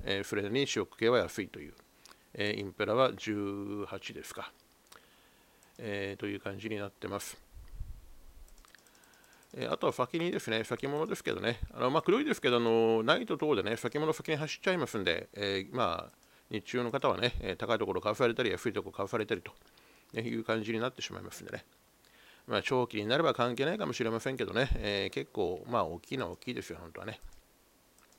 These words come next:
えー、という感じで、えーと、まあ、すいません、先物ですけどね。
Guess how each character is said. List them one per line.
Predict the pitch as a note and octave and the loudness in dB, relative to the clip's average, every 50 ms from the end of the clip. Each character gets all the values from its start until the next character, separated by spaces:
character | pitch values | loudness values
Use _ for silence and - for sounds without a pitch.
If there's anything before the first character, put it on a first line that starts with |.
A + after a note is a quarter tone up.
| _ - _ _ - - - - - - - - - - - - - _ | _ -20 _ _ -20 -20 -20 -20 -20 -20 -20 -20 -20 -20 -20 -20 -20 _
え | - - B2+ B2+ | -4 0 0 0
ー、 | C3 | 2
と | - E3 | 4 4
い | F3 | 4
う | E3+ | 4
感 | E3+ F3 E3 | 4 2 4
じ | E3 | 6
で、 | F3 E3+ - - B2+ B2+ B2+ B2 A#2+ | 6 6 6 6 4 4 4 4 2
え | A#2+ | 0
ー | A2+ | 2
と、 | - A#2+ A#2+ | 4 4 6
ま | B2+ B2+ G2+ F2+ | 8 6 6 6
あ、 | F2+ | 4
す | - | -2
い | A#2 | -4
ま | |
せ | G#2 A#2+ G#2 | -2 -2 -2
ん、 | F#2 | -2
先 | - A#2 - A#2 | -4 -4 -2 0
物 | A#2 A2+ A2 | 2 4 4
で | A2 A#2 | 4 2
す | - | 0
け | - - | -2 -6
ど | - | -2
ね。 | G#2+ A#2 A#2 | -2 -2 -2